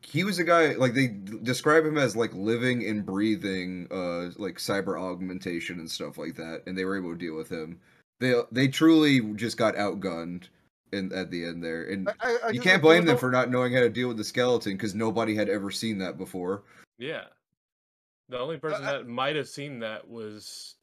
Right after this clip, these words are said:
Speaker 1: Like, the
Speaker 3: uh,
Speaker 1: Arasaka people, that's it. And
Speaker 3: Yeah, and Atom Smasher, so.
Speaker 1: Yeah, yep.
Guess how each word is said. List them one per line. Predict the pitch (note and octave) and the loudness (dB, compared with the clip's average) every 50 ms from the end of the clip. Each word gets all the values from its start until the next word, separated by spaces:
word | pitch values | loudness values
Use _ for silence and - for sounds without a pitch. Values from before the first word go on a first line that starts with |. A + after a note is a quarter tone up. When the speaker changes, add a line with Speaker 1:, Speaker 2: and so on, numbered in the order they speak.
| _ | _
Speaker 1:
Like, | - B2 A2+ A2+ G#2+ G#2+ | -8 -4 -4 -2 0 2
the | A#2+ G#2 | 4 4
Speaker 3:
uh, | A#2 | 6
Speaker 1:
Arasaka | B2 B2 A#2 A2 - - A2+ A2+ A2 - G#2+ F#2 - | 6 6 4 4 2 2 2 2 2 0 -4 -6 -4
people, | G2 F2 E2+ - F2+ F2+ F#2 F#2 - - | -4 -6 -6 -6 -8 -8 -8 -8 -6 -4
that's | G#2 G#2 G2 - | -4 -4 -2 -2
it. | G#2+ F#2+ F2+ - - _ _ _ _ _ - | -2 -2 -2 -4 -8 _ _ _ _ _ -12
And | D#2 F#2 F#2 F2+ F#2+ - D3+ | -10 -8 -8 -8 -6 -2 -2
Speaker 3:
Yeah, | F3 C#3 G#2+ F#2 | 0 0 -2 -2
and | G2 B2 C3+ - | -6 -8 -6 -6
Atom | A#2+ B2+ B2+ A#2+ A2+ | -4 -4 -4 -4 -6
Smasher, | - C3 C#3 D3+ C#3+ B2 G2+ - - _ | -8 -8 -8 -8 -8 -10 -14 -18 -20 _
so. | - - A2+ G#2+ G#2 - _ - | -16 -14 -12 -12 -12 -12 _ -2
Speaker 1:
Yeah, | A#2 A2+ F#2+ E2+ D#2+ - - _ _ _ _ - | 0 0 0 0 -4 -8 -12 _ _ _ _ -12
yep. | E2+ D#2 C#2 - | -12 -10 -12 -12